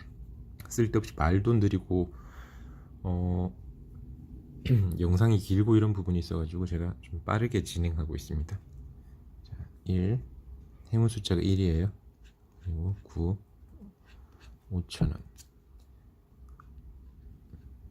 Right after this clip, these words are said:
육. 이상한데?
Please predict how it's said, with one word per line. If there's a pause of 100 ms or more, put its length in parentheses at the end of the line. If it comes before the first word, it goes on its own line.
(880)
육. (2500)
이상한데?